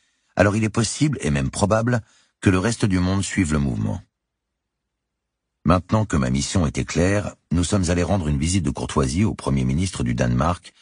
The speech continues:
Lars Løkke Rasmussen, qui présidait les derniers jours de négociations. Comme tous les pays scandinaves, le Danemark était extrêmement performant dans les affaires internationales,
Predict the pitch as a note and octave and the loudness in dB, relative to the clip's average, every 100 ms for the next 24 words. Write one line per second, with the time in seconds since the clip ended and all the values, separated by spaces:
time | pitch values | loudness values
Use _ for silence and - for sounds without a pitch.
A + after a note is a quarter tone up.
0 | _ _ D2 F#2 F2 - C#2 D2+ - F2+ | _ _ 0 2 0 -2 -2 0 0 -2
1 | - D2+ - D2 C#2+ F#2 - _ _ _ | 0 -2 -2 -2 0 0 -4 _ _ _
2 | - G#2+ - G2 G#2+ A#2 F#2 E2+ F2 D#2 | 0 0 2 2 2 0 0 0 0 0
3 | F#2 E2+ C#2+ C2+ - - - A1+ - _ | 0 0 0 -2 -4 -4 -4 -6 -8 _
4 | _ _ _ _ _ - C#2 C2+ D#2+ C2+ | _ _ _ _ _ -2 -2 0 -4 -2
5 | C#2+ D2+ C2 A#1+ C2 E2+ F#2+ F2+ _ _ | -2 -2 -2 -2 0 0 -2 -6 _ _
6 | _ - - G2+ G#2 B2 B2 F#2+ - G#2 | _ -2 0 2 2 0 -2 -2 -2 -2
7 | G2+ - G2 F#2+ E2+ D#2 - C2+ B1 E2 | -4 0 0 2 0 -2 -4 -2 0 0
8 | G2 D2+ C2 C#2+ C#2+ D2 D2 C#2 C2+ - | 0 0 0 -2 -2 -2 -2 0 0 -2
9 | - A#1 A#1 G#1 | -2 -2 -2 -4